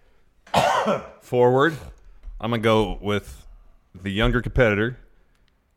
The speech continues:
who has a ton more upside, um, who doesn't have a hi-, a, a major injury history, and that man in this case is Adam Cole. He's younger. He's five years younger.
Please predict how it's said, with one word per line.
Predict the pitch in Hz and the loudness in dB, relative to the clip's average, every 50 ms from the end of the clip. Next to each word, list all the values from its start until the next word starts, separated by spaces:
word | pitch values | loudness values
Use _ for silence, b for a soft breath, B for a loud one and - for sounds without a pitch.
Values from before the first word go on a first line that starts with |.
| _ - | _ -4
who | 120 107 | 0 0
has | 101 98 | 0 0
a | - | 0
ton | - - 147 139 135 | 0 0 0 2 2
more | 139 131 131 123 | 4 6 6 6
upside, | 98 - - - - 101 87 80 82 95 107 - _ _ _ _ _ _ _ _ _ _ _ _ - 98 | 4 2 -2 -2 -2 0 2 2 0 0 -2 -6 _ _ _ _ _ _ _ _ _ _ _ _ -8 -6
um, | 98 95 95 87 | -4 -4 -4 -6
who | - 92 95 | -8 -12 -10
doesn't | 107 107 117 110 | -8 -6 -2 0
have | 117 113 101 | 0 2 2
a | |
hi-, | 92 92 101 - - | 0 -2 -2 -4 -2
a, | 95 90 87 - - 92 | -4 -4 -4 -2 -4 -2
a | |
major | 92 101 117 127 120 120 120 113 110 - - | 2 4 4 4 6 4 2 2 2 0 -2
injury | 120 131 123 113 113 104 90 | -2 -2 -2 0 -2 -2 -2
history, | 98 87 - - 82 87 82 90 98 _ _ _ _ _ _ _ _ _ - - _ - - | -2 -6 -6 -8 -10 -10 -8 -10 -10 _ _ _ _ _ _ _ _ _ -20 -20 _ -6 -4
and | 104 107 | 0 2
that | 113 117 101 | 2 0 2
man | 113 107 104 101 104 | 0 0 0 0 0
in | 101 | 0
this | 107 - - | 0 -2 -2
case | - 117 92 92 - - | -2 -2 -2 -2 -2 -2
is | 107 90 | -4 -4
Adam | 85 78 87 87 | -4 -4 -4 -8
Cole. | - - 160 202 214 - - - - - _ _ _ _ _ _ _ _ | 0 2 4 6 4 4 2 -4 -16 -20 _ _ _ _ _ _ _ _
He's | _ - - 101 92 87 80 | _ -6 -4 -4 -4 -4 -6
younger. | 85 82 82 98 101 117 120 147 170 170 | -8 -4 0 2 2 2 2 -2 -4 -4
He's | - 95 85 - | -4 -8 -14 -12
five | - - 98 92 107 120 123 | -6 -2 2 2 2 2 2
years | 135 139 143 127 | 2 2 2 2
younger. | 120 107 95 92 85 85 92 110 - | 2 0 0 0 -2 -4 -6 -6 -8